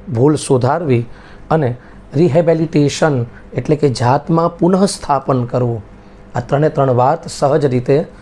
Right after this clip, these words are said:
સંસ્કાર સાથે જોડી શકાય. એક જ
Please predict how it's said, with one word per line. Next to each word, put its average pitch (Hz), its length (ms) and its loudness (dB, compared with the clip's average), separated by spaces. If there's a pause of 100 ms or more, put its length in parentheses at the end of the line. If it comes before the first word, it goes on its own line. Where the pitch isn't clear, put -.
(120)
સંસ્કાર 135 560 -2
સાથે 123 540 0 (360)
જોડી 123 260 2
શકાય. 120 460 -4 (1700)
એક 175 260 2
જ 185 200 0